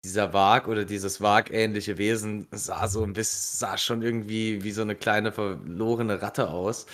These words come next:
und kommt dann da ins Bild gestapft und die, die waren so halt direkt in der Bildfolge aufeinander. <laughs> Fand, fand ich, weiß nicht. Damit hätte ich mich jetzt nicht gerühmt mit dem Wag.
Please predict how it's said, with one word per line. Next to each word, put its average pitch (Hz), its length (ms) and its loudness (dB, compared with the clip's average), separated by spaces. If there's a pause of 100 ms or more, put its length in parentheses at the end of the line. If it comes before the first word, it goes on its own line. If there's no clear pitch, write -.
(280)
und 117 220 -4
kommt 143 240 4
dann 131 100 8
da 135 160 10
ins 123 160 2
Bild 135 240 4
gestapft - 500 2
und 110 140 -6
die, 117 100 0
die 113 160 0
waren 123 220 4
so 123 140 4
halt 117 200 6
direkt 123 280 4
in 120 60 2
der 110 80 6
Bildfolge 113 540 2
aufeinander. 101 600 0
<laughs> - 0 -
Fand, 113 320 0
fand 117 180 0
ich, - 240 -6 (420)
weiß 110 300 0
nicht. 104 260 -8 (640)
Damit 117 180 -2
hätte 147 160 8
ich 143 100 -4
mich 139 140 0
jetzt 147 200 6
nicht 143 160 0
gerühmt 117 460 4
mit 113 140 0
dem 110 160 6
Wag. 110 340 6